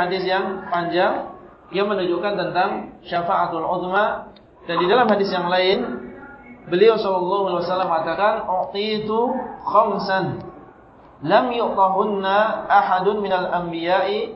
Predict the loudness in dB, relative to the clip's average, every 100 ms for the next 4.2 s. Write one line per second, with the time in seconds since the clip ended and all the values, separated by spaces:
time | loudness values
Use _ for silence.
0 | -10 -6 -2 -2 -4 -6 -10 -16 -20 -20
1 | -20 -20 -6 2 4 4 0 0 -2 2
2 | 6 6 4 -4 -8 -12 -12 -10 -10 -8
3 | -2 0 4 4 4 0 2 4 4 2
4 | 0 -6